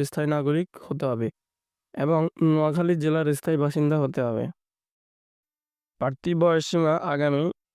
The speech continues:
আঠারো থেকে ছয় দুই হাজার পঁচিশ তারিখ। অবশ্যই প্রার্থীর বয়স আঠারো থেকে বত্রিশ বছর হইতে হবে। তবে বীর মুক্তিযোদ্ধা, শহীদ মুক্তিযোদ্ধার পুত্রকন্যা এবং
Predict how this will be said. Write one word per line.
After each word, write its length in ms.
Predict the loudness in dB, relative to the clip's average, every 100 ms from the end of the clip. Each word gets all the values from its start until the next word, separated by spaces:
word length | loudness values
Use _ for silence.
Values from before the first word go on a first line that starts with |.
| _ -8
আঠারো 300 | -2 0 2
থেকে 240 | 0 0 0 0
ছয় 280 | 0 2 2 0 0
দুই 100 | 0
হাজার 200 | 0 0
পঁচিশ 300 | 0 0 0 -4 -2
তারিখ। 220 | -2 -4 -8 _ _ _
অবশ্যই 520 | -2 0 0 0 0 0 -6 _ -20 _
প্রার্থীর 320 | -6 -4 -4 0
বয়স 340 | 2 4 2 0 -8 _ _ -8
আঠারো 200 | -2 0
থেকে 140 | 2 0 2
বত্রিশ 340 | 0 0 -2 0
বছর 180 | 2 4
হইতে 180 | 2 2
হবে। 220 | 0 0 -4 -8 _ _ _ _ _ _ _ -8
তবে 220 | -2 -2
বীর 240 | 0 0 2
মুক্তিযোদ্ধা, 560 | 2 2 2 2 2 0 2
শহীদ 220 | 0 2
মুক্তিযোদ্ধার 540 | 0 2 0 0 0 -2 -2
পুত্রকন্যা 580 | -2 0 0 0 0 -2 -6 _ _ _ -8
এবং 300 | -2 0